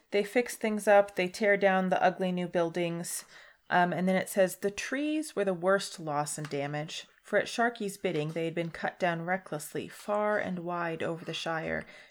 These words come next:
and Sam grieved over this more than anything else.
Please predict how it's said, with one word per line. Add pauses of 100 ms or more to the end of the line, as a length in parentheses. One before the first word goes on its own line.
and
Sam
grieved
over
this
more
than
anything
else.